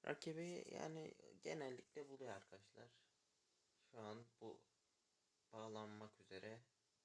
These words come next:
Beş yüz on bir rating. Güzel. Takımım bu şekilde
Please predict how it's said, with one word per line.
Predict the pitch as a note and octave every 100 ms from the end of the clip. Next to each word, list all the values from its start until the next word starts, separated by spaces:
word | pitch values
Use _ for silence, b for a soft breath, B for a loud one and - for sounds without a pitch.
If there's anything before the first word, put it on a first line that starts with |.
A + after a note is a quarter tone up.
| _ _ _ _ _ _ _ _ _ _ _ _ _ _ - _ _ _ _ _ _ _ _ -
Beş | A2+ -
yüz | A2+
on | A2+ G#2
bir | F#2+
rating. | F2 E2 - - A#2
Güzel. | - A2+ G2 - _ _ _ _ _ _ _ _ _ _ - - - - - - - - - - - - - - - - - - - - - B B B B -
Takımım | C#3 C3 A#2+ A#2+ A#2+
bu | A#2+
şekilde | - G#2+ G2+